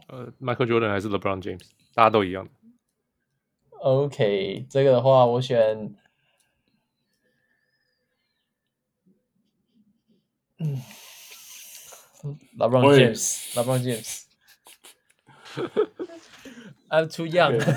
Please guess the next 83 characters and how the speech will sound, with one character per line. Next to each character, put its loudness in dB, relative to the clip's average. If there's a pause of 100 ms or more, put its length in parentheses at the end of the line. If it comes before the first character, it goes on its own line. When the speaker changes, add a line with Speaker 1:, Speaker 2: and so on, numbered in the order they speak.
Speaker 2:
<laughs> -12
所 -8
以 -2
我 -2
选 0
LeBron -6
James。 -10 (300)
Speaker 1:
I'm -6
too -6
young，OK。 -4
Speaker 3:
No, 8
that's 6
good, 4
that's 4
good. 8
我 6
们， -2
我 0
们 0
不 -2
知 -
道 8
已 2
经 0
连 0
续 2
二 10
十 6
集 2
没 6
有 8
LeBron 4
James 2
的， -4
所 0
以， -6 (800)
所 6
以 8
有 8
来 4
一 2
下 4
好， -4
来 -8
一 -6
下 -4
好。 -12 (160)
怎 -6
么 2
样？ 2
因 0
为， 0
因 6
为 6
真 4
的 4
你 2
没 4
有 4
看 4
过 0 (160)
Michael 2
Jordan 4
打 -6
球 -10
吧？ -4
Speaker 2:
我 0
不 2
是， 2
我 6
完 8
全 -4
没 0
有 2
看 -2
过 0
Speaker 3:
差 0
太 -2
久。 -10
Speaker 2:
Michael -8
Jordan -12
打 -10
球， -16